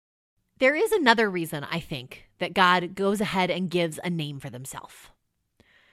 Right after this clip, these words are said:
In the ancient Near East, all gods have names.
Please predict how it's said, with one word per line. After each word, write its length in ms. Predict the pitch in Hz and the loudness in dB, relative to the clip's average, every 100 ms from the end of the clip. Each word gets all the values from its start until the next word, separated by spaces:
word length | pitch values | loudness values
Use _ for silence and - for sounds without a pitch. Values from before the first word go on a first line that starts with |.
| _ _ _ _ | _ _ _ _
In 100 | 226 | 0
the 80 | 240 | 0
ancient 320 | 262 254 277 | 0 -2 -4
Near 180 | 233 233 | -4 -4
East, 280 | 226 220 - _ | -4 -4 -8 _
all 260 | 202 247 269 | 8 10 10
gods 540 | 247 240 185 170 - - | 8 6 6 4 -4 -10
have 320 | - 226 214 | 4 6 6
names. 640 | 202 247 143 - - - | 2 -4 -6 -10 -14 -14